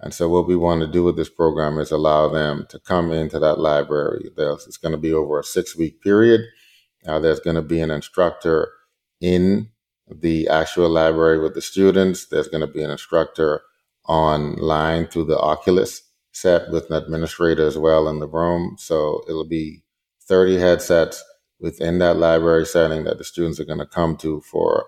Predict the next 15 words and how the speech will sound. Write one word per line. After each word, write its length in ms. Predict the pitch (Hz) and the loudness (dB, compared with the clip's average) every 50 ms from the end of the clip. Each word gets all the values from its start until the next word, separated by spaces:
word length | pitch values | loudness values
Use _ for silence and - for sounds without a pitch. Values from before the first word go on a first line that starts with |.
| - - | -10 -12
six 280 | - - 90 - - | -8 -8 -8 -6 -2
weeks. 360 | 90 98 113 123 113 - - - _ _ _ _ _ _ _ _ _ _ _ _ _ - | 0 0 0 0 -2 -6 -16 -16 _ _ _ _ _ _ _ _ _ _ _ _ _ -6
And 480 | 85 82 82 80 80 80 80 78 82 | -4 -2 -2 0 -2 -2 -4 -6 -4
we 180 | 82 85 85 85 | -2 0 0 2
are 80 | 80 80 | 0 0
going 380 | 76 80 82 82 82 80 80 | -2 -4 -4 -2 -2 -4 -4
to 580 | 78 - 85 82 78 78 78 76 78 80 - - _ _ _ _ _ _ _ | -6 -6 -4 -4 -2 -4 -4 -6 -8 -8 -10 -14 _ _ _ _ _ _ _
use 340 | - 82 85 85 87 85 85 | -4 0 2 2 2 2 2
this 160 | 85 85 82 | 0 -2 -2
period 280 | - - 92 87 85 78 | 0 2 4 4 4 4
of 120 | 80 80 | 2 0
time 320 | - 95 90 87 87 85 80 | 0 0 0 2 0 0 0
to 180 | - 82 - | -2 -4 -2
introduce 600 | 78 82 80 - 92 85 76 80 82 80 76 - | -4 -6 -6 -4 -4 -4 -2 -2 -4 -4 -4 -8
different 540 | - - 80 78 73 - - 80 78 78 76 | -10 -8 -6 -6 -6 -6 -8 -8 -8 -8 -10